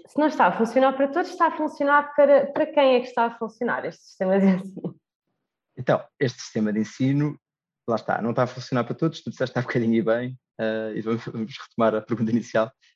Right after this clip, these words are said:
Speaker 2: Ah, a diferença entre o aluno rico e o aluno pobre em Portugal, e nós vemos isto todos os anos do pisa, são dois anos,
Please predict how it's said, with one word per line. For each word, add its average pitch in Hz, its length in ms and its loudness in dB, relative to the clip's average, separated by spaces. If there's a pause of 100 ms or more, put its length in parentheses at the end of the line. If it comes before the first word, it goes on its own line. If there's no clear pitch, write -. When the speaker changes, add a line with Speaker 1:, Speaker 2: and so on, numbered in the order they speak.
(160)
Speaker 2:
Ah, 120 340 4
a - 20 2
diferença 123 420 -2
entre 131 200 -4
o 123 40 -2
aluno 117 200 -2
rico 113 200 -10
e - 20 -10
o 110 40 -8
aluno 110 160 -4
pobre 107 240 -6
em 98 60 -6
Portugal, 135 400 -2
e - 20 -2
nós 110 160 -2
vemos 104 200 -6
isto - 180 -14
todos 104 140 -4
os 104 40 -6
anos 104 140 -2
do 101 100 -6
pisa, 120 360 0
são 107 380 -2
dois 104 260 2
anos, 101 380 -2